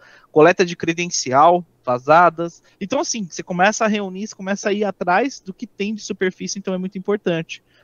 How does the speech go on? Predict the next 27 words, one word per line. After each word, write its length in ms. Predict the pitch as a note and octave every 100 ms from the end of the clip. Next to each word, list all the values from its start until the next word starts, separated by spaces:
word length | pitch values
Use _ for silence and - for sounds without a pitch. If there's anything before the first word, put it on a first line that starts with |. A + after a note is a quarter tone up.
| _
né? 140 | D3+
Eu 80 | E3+
acho 120 | F#3+
que 60 | -
eu 60 |
citei, 320 | - - A3+ A3
assim, 200 | - F#3+
duas 360 | D#3+ G3+ G#3+
que 360 | - G3 F3+ E3
eu 120 | E3
tô 320 | - F3 D#3 -
comumente 720 | D#3 D#3+ E3 D3+ D3+ D3+ C3 - _ _ _
vejo 280 | - D#3 E3+
e 20 |
às 80 | E3
vezes 160 | D3+ D3+
utilizo 500 | D#3+ E3+ D3+ D#3 D3
elas. 520 | D3 G3 C#4 - _ _ _ _
É, 400 | - C#3+ C#3+ C#3+ C#3+
daí 140 | - D#3
você 100 | F#3
tem 140 | F#3+
mais, 240 | D#3+ E3 -
Thiago? 380 | - G3 C#3+ A2+ _ _ _
Mais 260 | C3+ C#3
de 160 | C3 B2+
recomendação? 760 | B2+ C3+ C3 B2+ - G3 A#3+